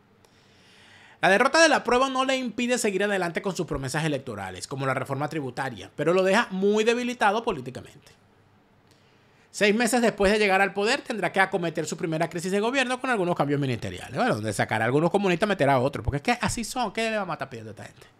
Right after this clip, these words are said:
El trufo del rechazo ha ganado la moderación, es lo que dice la mayoría de los, eh, analistas sobre Chile.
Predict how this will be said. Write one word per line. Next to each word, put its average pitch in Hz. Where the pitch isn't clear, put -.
El 165
trufo 254
del 277
rechazo 254
ha 214
ganado 233
la 202
moderación, 233
es 208
lo 220
que 220
dice 196
la 214
mayoría 190
de 185
los, 208
eh, 165
analistas 170
sobre 190
Chile. 220